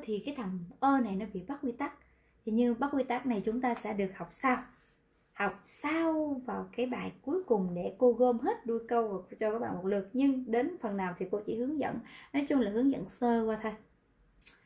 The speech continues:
Khi học kỹ thì chúng ta sẽ nắm lại cái bắt quy tắc kỹ để chúng ta sử dụng cho sau này luôn. Dẹp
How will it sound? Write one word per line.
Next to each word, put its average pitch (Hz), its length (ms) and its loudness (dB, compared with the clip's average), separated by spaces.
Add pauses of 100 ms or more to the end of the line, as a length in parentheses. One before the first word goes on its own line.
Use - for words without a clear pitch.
(120)
Khi 254 140 2
học 190 260 -2
kỹ 196 300 -2
thì 220 160 0
chúng 226 140 0
ta 220 160 0
sẽ 135 400 -4 (120)
nắm 220 220 2
lại - 260 0
cái 240 80 2
bắt 254 120 2
quy 240 60 2
tắc 262 240 -4
kỹ 180 200 0
để 214 120 0
chúng 226 120 -6
ta 226 60 0
sử 202 140 -6
dụng 185 240 -2
cho 196 60 -4
sau 196 180 -6
này 185 180 -2
luôn. 202 120 -2 (1200)
Dẹp 262 460 6